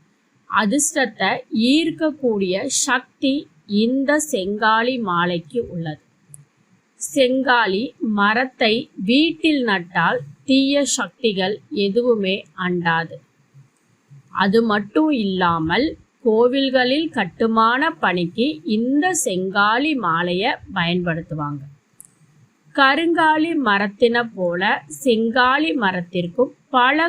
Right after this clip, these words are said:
கூடுதல் குணங்கள் உண்டு. அது மட்டுமின்றி இதற்கு தெய்வீக ஆற்றலும் உண்டு. தேக்கு மரத்தை விட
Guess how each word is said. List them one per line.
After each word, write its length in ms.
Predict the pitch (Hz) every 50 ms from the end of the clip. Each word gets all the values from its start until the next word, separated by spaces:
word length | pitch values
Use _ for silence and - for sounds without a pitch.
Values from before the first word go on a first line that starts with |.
| 302
கூடுதல் 600 | - _ 277 233 226 240 233 233 233 226 240 247 262
குணங்கள் 500 | - 208 196 190 190 185 180 190 208 - - -
உண்டு. 280 | - 196 175 170 160 175 - _ _ _ - - - _ _ - _ _ - - - _ _ -
அது 260 | 208 185 196 180 220 214
மட்டுமின்றி 800 | 202 196 196 190 - 220 202 196 185 175 170 165 175 180 180 202 202 - _ -
இதற்கு 500 | 254 226 196 220 220 202 202 208 240 233 247 - - 196
தெய்வீக 640 | 208 208 214 226 240 247 233 269 277 285 294 277 330 311 277 - 170
ஆற்றலும் 600 | 170 175 202 202 - 247 214 185 180 185 190 - _ _
உண்டு. 320 | - 185 180 175 160 175 - - _ _ _ _ _ _ _ _ - _ _ _ _ _ _ _ _ _ _ _ _
தேக்கு 440 | - 277 262 277 311 294 - - 339 320
மரத்தை 540 | 269 233 202 185 190 202 226 226 226 262 240 226
விட 260 | 196 190 185 180 165